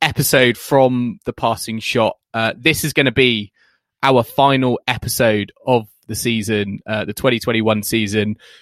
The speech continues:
It won't be too long, I have no doubt, uh, until you'll hear our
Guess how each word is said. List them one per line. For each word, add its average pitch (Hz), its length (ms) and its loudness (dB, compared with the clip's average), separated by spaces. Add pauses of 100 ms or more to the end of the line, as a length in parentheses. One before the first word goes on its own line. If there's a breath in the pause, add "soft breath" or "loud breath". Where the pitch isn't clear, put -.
(120 soft breath)
It 143 80 2
won't 220 200 6
be 180 120 0
too 156 180 2
long, 127 240 2
I 120 140 2
have 120 120 0
no 120 160 -2
doubt, 123 300 2
uh, 120 240 -2
until 120 220 -6
you'll 117 160 -4
hear 123 200 -2
our 113 260 0